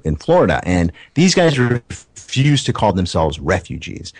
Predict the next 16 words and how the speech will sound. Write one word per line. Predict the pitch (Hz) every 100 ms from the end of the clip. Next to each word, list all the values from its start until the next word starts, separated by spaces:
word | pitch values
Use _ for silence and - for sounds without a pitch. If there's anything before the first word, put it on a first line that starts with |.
| -
They | 92
are | 80 71 -
exiles | - - 82 82 - -
because | - 80 71
they | 92 90 85
plan | 90 82
on | 80 76
returning | 80 - 78 - - -
to | - 78
their | 73 73
homeland | 82 95 80 69 -
and | -
taking | - 78 73
down | - 64 -
Castro. | - 64 - - - - - - - - 90
Um, | 82 78 76 78